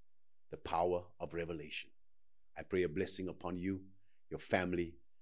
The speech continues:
your mind, the eyes of your understanding be flooded with light, to know the hope to which God has called you.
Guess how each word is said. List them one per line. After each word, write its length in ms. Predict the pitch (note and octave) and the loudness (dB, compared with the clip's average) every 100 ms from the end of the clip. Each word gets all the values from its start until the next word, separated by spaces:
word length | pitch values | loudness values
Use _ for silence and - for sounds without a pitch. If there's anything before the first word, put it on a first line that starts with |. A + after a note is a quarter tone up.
| - | -4
your 140 | E2+ | -2
mind, 540 | E2+ G2 G#2 F#2 D#2+ - - - - - - | 2 4 4 2 -4 -12 -16 -18 -18 -18 -2
the 80 | F2+ | 4
eyes 260 | G2+ G2+ | 6 6
of 80 | F#2 | 4
your 100 | F#2 | 4
understanding 420 | F#2 F#2 G2 F2+ | 4 2 2 2
be 80 | F2+ | 0
flooded 340 | F2 F#2 F2 F2 | 0 0 0 -2
with 200 | F2 - | -6 -8
light, 300 | - - - - - - - - | -12 -14 -18 -16 -16 -16 -16 -4
to 80 | F#2 | 4
know 240 | G2 A2+ | 10 12
the 100 | A#2+ | 10
hope 280 | - A2+ A#2+ | 8 6 4
to 80 | G#2 | 2
which 180 | G#2 - | 2 6
God 180 | A2 | 6
has 140 | G#2+ - | 6 2
called 320 | - F#2 D#2 | 0 0 -2
you. 140 | C#2+ | -6